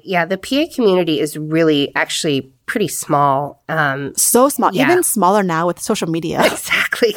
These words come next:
Speaker 1: Everybody knows everybody. So
Speaker 2: Mm-hmm.
Speaker 1: talk to your preceptors, talk to your job shadows, even your P A school staff. I mean, they work with all the clinics where you do your rotations.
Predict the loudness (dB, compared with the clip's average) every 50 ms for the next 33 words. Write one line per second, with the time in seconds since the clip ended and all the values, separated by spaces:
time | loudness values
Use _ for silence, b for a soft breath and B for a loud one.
0 | -4 -2 0 0 0 0 -2 -2 0 2 2 2 2 0 0 -2 -2 -4 -6 -6
1 | -6 -4 -6 -6 -6 -8 -8 -8 -12 -18 -18 B B B B B B B B 2
2 | 4 4 6 6 4 4 2 2 2 2 0 0 -2 -2 -4 -2 -2 -2 -2 -2
3 | -6 -10 -8 -8 -6 -6 -6 -4 -2 -4 -4 -4 -2 0 0 0 0 0 -4 -4
4 | -4 -4 -6 -4 -4 -6 -6 -2 0 0 0 -2 -2 -2 -2 0 0 2 0 0
5 | -2 -4 -4 -4 -2 0 2 0 0 0 -2 -2 -2 0 0 -2 -2 -4 -2 -2
6 | -2 -4 -4 -4 -2 -2 0 0 -2 -4 -8 -12 -16 _ -6 -4 -2 -2 -2 -2
7 | -2 -4 -2 0 0 0 0 -2 -4 -4 -4 -4 0 2 2 2 0 -2 -4 -4
8 | -2 -2 -4 -4 -4 -4 -4 -4 -4 -4 -4 -2 -2 -2 -2 -2 -4 -6 -6 -6
9 | -4 -2 -2 -2 -2 -4 -6